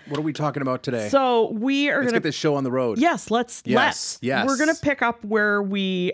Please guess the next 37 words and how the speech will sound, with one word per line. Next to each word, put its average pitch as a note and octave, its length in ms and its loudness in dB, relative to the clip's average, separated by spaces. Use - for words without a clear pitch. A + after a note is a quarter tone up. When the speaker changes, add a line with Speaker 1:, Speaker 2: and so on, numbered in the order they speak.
Speaker 2:
uh, F#3 60 0
were D#3 440 2
Speaker 1:
Well, - 20 -6
well, F3+ 240 2
Speaker 2:
abruptly D#3+ 600 0
Speaker 1:
we, D#3 60 0
Speaker 2:
cut C#3+ 220 -2
off C3 240 0
Speaker 1:
we, D3+ 100 -2
Speaker 2:
last C3+ 200 -2
Speaker 1:
well, D3+ 180 0
Speaker 2:
week. F3 220 -4
Speaker 1:
we D3+ 120 -2
did. G#2 380 -4
Speaker 2:
Yeah? C#3 140 -2
Speaker 1:
Well, G#3 280 -2
we A#2+ 180 -8
got, A#2 240 -6
well, B2+ 200 -8
we B2 120 -6
didn't C#3 200 -6
actually A2+ 260 -10
get G2 120 -10
cut A2+ 160 -6
off, F#2+ 240 -6
but F#2 180 -10
I G#2+ 180 -2
cut F#2+ 220 -10
it E2 80 -10
off. D2+ 380 -8
<laughs> - 1500 -6
Speaker 2:
Where F#3+ 260 4
we F#3+ 120 4
got G3+ 120 6
Speaker 1:
Inadvertently. G3+ 440 4
Speaker 2:
lost A#3 640 2
Speaker 1:
Yeah, G#2+ 240 -2